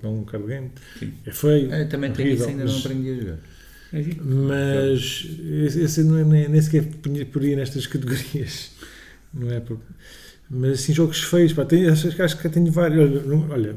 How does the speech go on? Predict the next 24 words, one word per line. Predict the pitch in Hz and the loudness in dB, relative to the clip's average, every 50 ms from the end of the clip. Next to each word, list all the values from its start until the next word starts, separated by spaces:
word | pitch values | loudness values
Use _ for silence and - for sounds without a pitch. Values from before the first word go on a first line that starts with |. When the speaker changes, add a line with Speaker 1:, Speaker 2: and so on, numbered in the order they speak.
| - 156 | -6 -4
Speaker 1:
vou, | 156 151 156 | -4 -4 -2
vou | 120 139 143 | 0 -2 0
dar | 135 143 139 147 | 0 0 0 0
um, | 147 147 127 | -2 -4 -4
vou | 127 143 135 | -2 -2 0
dar | 135 131 139 | 2 2 4
um | 156 156 | 4 4
que | 156 151 139 | 4 2 -2
tu | - - - 139 | -6 -10 -8 -2
gostas | 139 147 117 - 127 120 | 0 0 0 0 -6 -6
bastante | 117 123 117 - - 127 139 156 - - | -6 -6 -8 -6 -6 -8 -8 -8 -10 -8
e | 127 | -6
a | |
gente | 123 131 127 | -4 -2 0
já | 131 131 | 0 0
jogou, | 120 113 113 110 110 - | 0 0 -2 -2 -4 -4
que | - - 143 | -4 -4 -2
é | 131 | -2
o, | 123 120 120 123 | -2 -2 -2 -4
Speaker 3:
Meu? | 123 98 110 123 | -6 -6 -4 -2
Speaker 1:
o | 131 | 0
Diplomacy. | 127 139 135 - 120 110 110 107 107 - - - 104 - - - | 0 0 0 0 -2 -2 -2 -2 -2 -4 -6 -10 -10 -14 -12 -8
Speaker 3:
Ah, | 95 90 85 82 - - | -6 -4 -4 -4 -8 -12
sim. | - - 95 90 | -14 -10 -10 -10